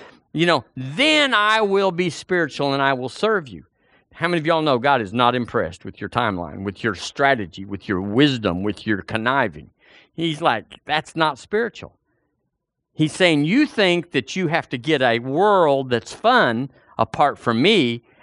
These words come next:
and then you gotta go bite the bullet and be a Christian and have a dull, drab, uneventful, unfun life." And he said, "Really, the funnest life you'll ever have is if you'll grow up and be spiritual. You've never had so much fun." And I wanna tell y'all right now,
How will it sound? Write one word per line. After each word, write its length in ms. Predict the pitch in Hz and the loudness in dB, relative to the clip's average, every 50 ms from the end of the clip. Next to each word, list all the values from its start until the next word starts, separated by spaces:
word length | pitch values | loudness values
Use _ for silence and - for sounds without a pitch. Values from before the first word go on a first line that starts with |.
| - | -8
and 180 | - 107 117 117 | -2 -2 0 2
then 220 | 160 220 247 220 | 2 2 2 2
you 100 | 185 156 | 0 0
gotta 220 | 147 160 143 135 135 | 2 2 2 2 2
go 160 | 127 139 131 | 0 -2 -2
bite 320 | 117 117 123 123 113 - | 2 2 2 2 2 0
the 80 | - 120 | -4 -4
bullet 340 | 101 117 123 131 135 147 139 | 2 2 4 4 4 2 0
and 100 | 117 110 | 0 0
be 100 | 123 113 | 2 2
a 60 | 98 | 2
Christian 680 | - - - 202 220 202 - - - 135 131 139 135 127 | 0 -2 0 0 0 0 0 -2 0 2 2 2 2 0
and 120 | 117 107 | -2 0
have 160 | 104 110 95 | 0 -2 -2
a 60 | 87 | -2
dull, 560 | 90 95 107 147 156 165 170 170 170 170 170 151 | -6 -6 -2 2 2 4 4 4 4 2 2 0
drab, 640 | 127 123 135 139 143 143 143 143 139 135 131 127 _ - - - - - - | -2 0 2 4 4 4 4 4 4 2 0 -4 _ -20 -20 -20 -20 -6 0
uneventful, 840 | 135 175 208 214 208 170 156 165 165 160 143 - - 151 143 143 151 | 2 4 4 4 2 4 4 2 2 2 0 -2 0 2 4 4 4
unfun 560 | 139 147 165 170 151 - - 147 139 131 135 | 4 2 2 2 0 0 0 0 2 2 2
life." 340 | 151 170 180 143 107 95 - | 2 2 2 2 0 -4 -6
And 80 | 110 117 | -4 -4
he 140 | 123 123 | -4 -4
said, 220 | 113 - - 92 87 | -6 -2 -4 -4 -2
"Really, 540 | 98 113 143 180 208 170 117 104 110 123 _ _ _ _ - _ - | 0 0 2 2 4 2 2 0 -2 -4 _ _ _ _ -20 _ -14
the 80 | - 104 | -14 -10
funnest 380 | - - 135 131 131 120 - | 0 0 2 2 2 -2 -2
life 260 | 147 127 117 113 - | 0 0 0 0 -2
you'll 140 | 120 113 120 | -6 -2 0
ever 160 | 120 110 113 | 0 0 -2
have 400 | 107 - 156 175 165 117 98 95 | -4 -2 0 0 2 0 -2 -4
is 160 | 104 98 - 123 | -6 -12 -8 -10
if 180 | 107 85 - | -10 -8 -6
you'll 120 | 107 90 87 | -10 -10 -8
grow 300 | 101 110 117 113 117 113 | -4 -2 0 2 2 2
up 200 | 110 110 - 110 | 0 0 -4 -10
and 100 | 95 87 | -10 -8
be 120 | 110 110 | -8 -10
spiritual. 560 | 107 - - 135 131 123 107 - - 87 - _ _ - _ _ | -12 -10 -6 -6 -6 -6 -8 -12 -16 -16 -18 _ _ -20 _ _
You've 220 | - 165 170 151 131 | -12 -8 -6 -2 0
never 240 | 139 139 120 123 120 | 2 2 2 2 0
had 260 | 143 143 123 98 - | 0 -2 -2 -2 -6
so 100 | - 101 | -6 -6
much 220 | 101 98 - - | -6 -6 -6 -8
fun." 300 | - 104 95 80 65 - _ _ _ _ _ _ - - - - - - | -6 -4 -4 -4 -6 -10 _ _ _ _ _ _ -20 -20 -20 -20 -14 -8
And 120 | 135 139 156 | -2 0 2
I 60 | 156 | 4
wanna 200 | 156 147 131 113 | 4 2 0 0
tell 200 | - 170 156 135 | 0 0 2 2
y'all 200 | 123 123 120 113 | 4 2 2 2
right 220 | 110 110 120 127 | 2 0 0 2
now, 240 | 120 123 127 131 - | 0 0 0 0 -2